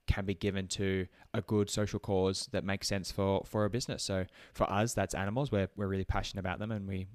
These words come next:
we wanna try and save them. So that's how we got to, you know, I guess, socks and how we got to our business model as well.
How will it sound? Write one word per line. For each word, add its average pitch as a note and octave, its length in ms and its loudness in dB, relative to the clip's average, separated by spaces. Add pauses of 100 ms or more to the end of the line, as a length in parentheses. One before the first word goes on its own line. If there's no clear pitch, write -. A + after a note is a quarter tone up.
(120)
we G#2 100 -4
wanna G2 200 -2
try G2+ 180 -4
and G2 100 -4
save G#2 200 -2
them. A#2+ 140 -6
So F2+ 220 -4 (100)
that's F2+ 200 -6
how G2 100 -2
we F#2+ 100 -2
got F#2 220 -6
to, F2+ 260 -4 (640)
you G2+ 80 -4
know, F#2 180 -2
I - 40 -8
guess, G2 280 -6 (520)
socks - 420 -2
and F2+ 280 -6 (140)
how G2 160 -4
we F#2+ 80 -2
got F#2 140 -6
to - 80 -4
our F2+ 80 0
business G#2+ 280 -6
model F2 200 -4
as F2 100 -8
well. F#2 200 -6